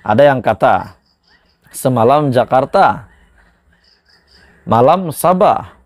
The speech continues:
pagi ni dekat Putrajaya." Ada yang kata, "Dah lah tak ambil gaji, tak payahlah kerja sangat." <laughs>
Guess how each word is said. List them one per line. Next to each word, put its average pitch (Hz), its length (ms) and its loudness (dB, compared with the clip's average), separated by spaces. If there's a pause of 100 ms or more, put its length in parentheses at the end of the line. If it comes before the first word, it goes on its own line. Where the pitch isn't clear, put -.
(340)
pagi 143 320 0
ni 196 400 -4 (320)
dekat 139 320 -2
Putrajaya." 120 800 0 (480)
Ada 165 240 2
yang 151 80 -6
kata, 156 480 0 (480)
"Dah 165 160 4
lah 156 80 2
tak 143 240 -6
ambil 135 160 0
gaji, 143 640 -2 (560)
tak 175 240 0
payahlah 170 400 4
kerja 151 320 0
sangat." 175 480 -4
<laughs> 151 400 -2